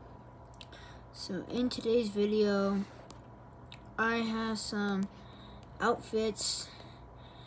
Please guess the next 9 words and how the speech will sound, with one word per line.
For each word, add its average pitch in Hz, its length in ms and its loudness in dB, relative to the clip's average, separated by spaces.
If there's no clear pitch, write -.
I 185 80 -2
need 208 220 4
to 208 40 4
show 202 280 4
you. 196 580 6
They 190 180 2
are 208 220 4
new 226 320 4
ones. 196 720 2